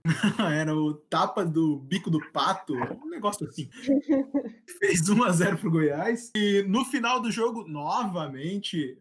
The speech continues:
Speaker 1: toda a qualidade do zagueiro Oliveira, se eu não me engano, do Atlético Goianiense, que foi recuar a bola pro goleiro Jean, que nem deveria ser falado o nome aqui nesse podcast, foi recuado a bola, patou o goleiro, o Vitor Andrade ficou sem goleiro e só empurrou pro gol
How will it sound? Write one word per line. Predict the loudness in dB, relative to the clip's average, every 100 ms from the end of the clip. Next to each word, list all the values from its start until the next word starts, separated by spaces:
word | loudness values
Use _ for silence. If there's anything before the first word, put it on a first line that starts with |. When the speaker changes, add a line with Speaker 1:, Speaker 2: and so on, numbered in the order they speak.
| -4
Speaker 1:
toda | -2 0 0 -2
a |
qualidade | -2 -2 -2 -4 -4 -4 -6
do | -6
zagueiro | -8 -4 -2 -2 -4 -4 -2
Oliveira, | 0 0 2 2 2 0
se | -4
eu |
não | -8
me | -10
engano, | -6 -4 -2
do | -4
Atlético | -4 -4 -4 -4
Goianiense, | -4 -4 -4 -6 -6
que |
foi | -4 -2
recuar | -2 0 -2
a |
bola | 0 -2 -2
pro | -2
goleiro | -2 -2 -2
Jean, | -2 -2 -4 -6
que | -4 -2 -2
nem | -4 -4
deveria | -4 -2 -2
ser | -4
falado | -4 -4 -4
o | -6
nome | -12
aqui | -14 -18
nesse | -16
podcast, | -18 -18 -16 -16 -8 2
foi | 4
recuado | 4 4 4 4
a | 4
bola, | 4 4 4 0 -2
patou | 0 0 2 2 4
o |
goleiro, | 2 0 0
o | 0
Vitor | -2 -2 -2
Andrade | 0 0 0 0 -2 -6
ficou | -8 -4
sem | 0 0 0
goleiro | -2 -2 -2 -2
e |
só | -2 -2 0
empurrou | 0 -2 0 -2 -4
pro | -8
gol | -4 -2 -2